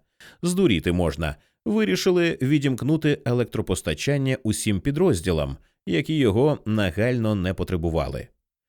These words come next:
Ліворуч під окремим навісом грукотів великий генератор, доїдаючи залишки пропану з глибин свого тривкого поточного балона. "Більшість балонів пропали", — казав Твіч, і, о господи,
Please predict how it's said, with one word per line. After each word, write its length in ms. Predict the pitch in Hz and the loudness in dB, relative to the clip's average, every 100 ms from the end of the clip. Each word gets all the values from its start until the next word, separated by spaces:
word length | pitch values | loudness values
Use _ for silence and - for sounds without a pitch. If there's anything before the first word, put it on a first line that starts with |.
| _ - | _ 0
Ліворуч 440 | 104 175 220 185 - | 4 4 4 2 2
під 180 | 156 | 2
окремим 480 | 139 143 165 160 151 - | 2 4 2 4 0 0
навісом 540 | 107 107 175 - 135 | 0 0 0 0 0
грукотів 500 | 101 104 - - 143 | 0 0 0 0 2
великий 400 | 104 107 117 113 | 4 2 2 0
генератор, 680 | 92 135 156 147 92 73 - - _ _ - | 2 2 2 0 -2 -4 -6 -12 _ _ -2
доїдаючи 640 | 90 90 95 110 107 107 | 2 4 4 4 2 0
залишки 500 | 85 107 117 104 - | 2 2 2 0 -2
пропану 600 | 82 82 - 117 135 131 | 0 -2 0 0 2 0
з 60 | 98 | 0
глибин 500 | 87 95 78 135 151 | 0 0 2 0 0
свого 400 | - 101 90 123 | 0 2 2 0
тривкого 640 | 120 92 78 - 131 120 120 | 0 -2 -2 -2 0 0 -2
поточного 640 | 87 - 90 - 95 92 | -4 -2 -4 -2 -2 0
балона. 520 | 98 147 143 78 65 - _ _ _ _ _ - | 0 0 0 -2 -6 -14 _ _ _ _ _ -4
"Більшість 500 | 76 113 113 117 85 | 2 2 4 2 4
балонів 440 | 95 101 113 113 | 2 4 4 2
пропали", — 560 | 95 147 156 139 80 76 | 2 0 2 2 2 0
казав 360 | 90 85 95 80 | 0 2 2 0
Твіч, 380 | 92 143 165 - | 0 -2 -2 0
і, 100 | 107 | 2
о 200 | 95 85 | 4 2
господи, 800 | 76 135 107 71 - 92 80 78 | 0 0 0 -2 -2 -2 0 -2